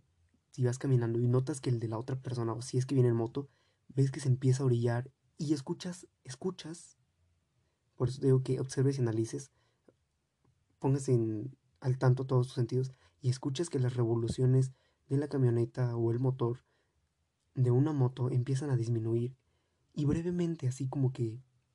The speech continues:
disimuladamente, ves como el tipo de la moto va apretando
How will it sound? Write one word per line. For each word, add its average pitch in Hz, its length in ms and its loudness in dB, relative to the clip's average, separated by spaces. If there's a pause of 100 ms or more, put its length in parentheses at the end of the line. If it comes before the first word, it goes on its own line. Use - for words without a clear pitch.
(640)
disimuladamente, 131 840 4
ves 120 140 2
como 123 440 -2
el 123 160 -4
tipo 131 240 -2
de 123 80 4
la 113 80 0
moto 113 320 -2
va 120 240 -2 (1300)
apretando 131 1000 0